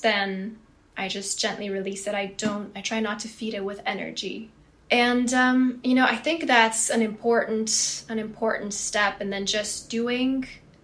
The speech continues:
you know, actually going back to, um, I remember last weekend, another experience that I had.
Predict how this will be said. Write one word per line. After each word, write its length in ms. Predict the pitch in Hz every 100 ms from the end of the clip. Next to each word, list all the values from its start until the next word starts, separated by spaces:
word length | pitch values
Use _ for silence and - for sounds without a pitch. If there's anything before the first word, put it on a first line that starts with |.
| -
you 140 | - 220
know, 380 | 214 214 214 - - - _
actually 340 | - - - 240
going 220 | 226 214
back 240 | 196 190 -
to, 340 | 240 202 196
um, 420 | - 190 196 220 -
I 40 |
remember 280 | 220 208 202
last 260 | 196 190 -
weekend, 320 | 190 185 180
another 240 | 190 185
experience 600 | 185 180 - 190 185 180
that 100 | 185
I 100 | 190 190
had. 340 | 208 180 180